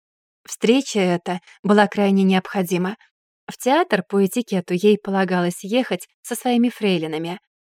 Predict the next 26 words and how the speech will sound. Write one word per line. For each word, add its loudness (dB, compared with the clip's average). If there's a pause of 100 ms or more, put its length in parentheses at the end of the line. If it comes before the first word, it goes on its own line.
а 4
Петр 0 (380)
не 8
любил 4
русской 0
комедии. -2
Он -2
предпочел 0
этот 0
вечер 0
провести 0
с -10
этими 2
же -2
фрейлинами 0 (280)
дома. 2 (500)
Одна 2
из -6
них — -2 (220)
Елизавета 4
Воронцова, -2 (360)
сестра -2 (260)
известной 2
Екатерины 2
Романовны 2
Дашковой, -4